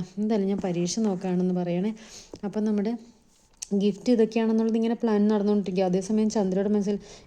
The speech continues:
എന്തെങ്കിലും വലിയൊരു ഗിഫ്റ്റ് കൊടുത്തിട്ട് ആ പൈസ, മുത്തശ്ശിയുടെ ഗിഫ്റ്റ് എന്താണോ ആ പൈസ കൈക്കലാക്കണമെന്ന് തീരുമാനിക്കണം. എന്നിട്ട് വേഗം ഭാമയെ വിളിക്കുകയാണേ.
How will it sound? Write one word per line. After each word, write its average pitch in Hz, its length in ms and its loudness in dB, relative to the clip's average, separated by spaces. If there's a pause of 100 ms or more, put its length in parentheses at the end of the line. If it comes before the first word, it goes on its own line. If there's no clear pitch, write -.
(120)
എന്തെങ്കിലും 196 460 2
വലിയൊരു 208 540 2
ഗിഫ്റ്റ് 190 340 0
കൊടുത്തിട്ട് 185 440 0 (520)
ആ 233 120 0
പൈസ, 190 340 0 (680)
മുത്തശ്ശിയുടെ 214 480 -2
ഗിഫ്റ്റ് 208 320 -2
എന്താണോ 185 380 0 (440)
ആ 240 80 0
പൈസ 190 320 0
കൈക്കലാക്കണമെന്ന് 185 720 -2
തീരുമാനിക്കണം. 175 480 0
എന്നിട്ട് 180 240 0
വേഗം 185 280 2
ഭാമയെ 185 300 0
വിളിക്കുകയാണേ. 185 440 -2